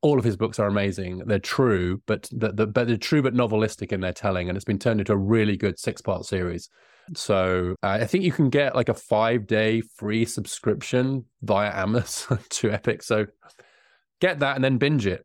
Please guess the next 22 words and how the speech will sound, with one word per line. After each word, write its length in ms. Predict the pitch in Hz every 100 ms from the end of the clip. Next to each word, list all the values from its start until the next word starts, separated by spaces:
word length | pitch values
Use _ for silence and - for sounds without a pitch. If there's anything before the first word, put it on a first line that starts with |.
| _
And 120 | 123 123
again, 440 | 113 139 120 110
it's 240 | 117 117 113
a 60 |
bunch 340 | 104 117 113 104
of 100 | 98
guys 380 | 113 110 101
wearing 300 | 104 101 104
aviators 840 | 104 107 101 92 90 - 92 92 -
and 140 | 107
doing 300 | 90 98 95
crazy 600 | 92 - 117 101 101 98
stuff 440 | - - 98 90 101
in 80 | 92
the 80 |
desert 460 | 87 92 87 85 - _
and 180 | 95 92
during 280 | 98 90 90
war. 360 | 90 87 85 87
So, 460 | - 90 90 87 - _ _ - -
uh, 200 | 131 156
interesting 720 | 165 - 139 - 123 107